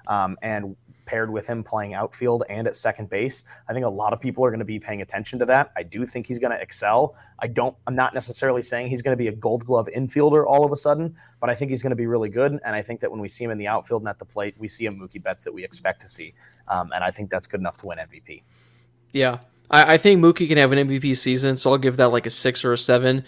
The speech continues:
Speaker 2: He was great last season. I mean, it was probably, like, the second or third best season of his career, and it kind of felt like he was underrated a little. So I, I really like that one. Josh, I know we have a couple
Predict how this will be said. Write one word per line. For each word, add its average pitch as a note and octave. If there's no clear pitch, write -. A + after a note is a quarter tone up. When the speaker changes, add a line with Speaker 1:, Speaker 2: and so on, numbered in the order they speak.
Speaker 2:
He C#3
was C3+
great F3
last E3+
season. F#3
I C3
mean, C3+
it -
was B2+
probably, G3+
like, A2+
the A#2+
second C3
or A#2+
third B2+
best B2+
season C3
of B2
his A#2
career, B2+
and C#3+
it C3+
kind D3
of C3
felt C3+
like B2
he C3
was B2
underrated A#2+
a B2
little. A#2+
So A#2
I, B2
I D#3+
really D#3
like A#2+
that A#2+
one. A#2+
Josh, C#3
I C#3+
know D#3+
we F#3
have E3+
a A#2+
couple C#3